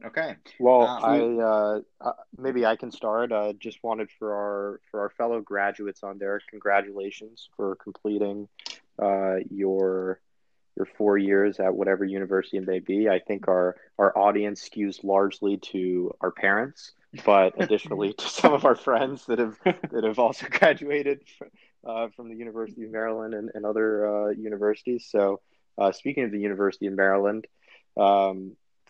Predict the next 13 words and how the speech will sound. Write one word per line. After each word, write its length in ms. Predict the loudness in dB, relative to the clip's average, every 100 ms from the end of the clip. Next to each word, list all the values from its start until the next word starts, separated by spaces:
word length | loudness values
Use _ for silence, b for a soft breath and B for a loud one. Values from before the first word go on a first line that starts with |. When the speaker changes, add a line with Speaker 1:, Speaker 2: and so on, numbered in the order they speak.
| _ _ _
Speaker 2:
as 380 | 0 0 0 -4
I 240 | -4 -2
was 380 | -2 -2 -4 -6
enjoying, 800 | -12 -10 -6 -4 -2 -4 -8 -6
uh, 320 | -2 0 0 -2
the 220 | -4 -6 -6
pomp 340 | 0 0 2
and 100 | -4
circumstance 800 | 0 0 0 -6 -4 -2 -2 -4 0
of 240 | 0 2
our 240 | 0 2 2
virtual 420 | 2 2 0 -4
commencement, 680 | -4 0 0 0 -2 -4 -4